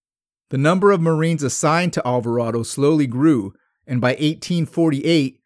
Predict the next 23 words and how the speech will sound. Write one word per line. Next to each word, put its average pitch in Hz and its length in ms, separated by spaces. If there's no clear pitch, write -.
a 131 80
battalion 160 560
of 123 120
Marines 127 400
were 120 120
assigned 131 460
to - 80
the 110 100
town. 104 480
Veracruz 208 800
and 151 180
Alvarado 135 640
were 120 160
the 117 80
last 139 460
two 151 300
most 135 340
important 135 480
ports 123 360
to 135 100
the 117 80
Mexican 117 480
army. 110 420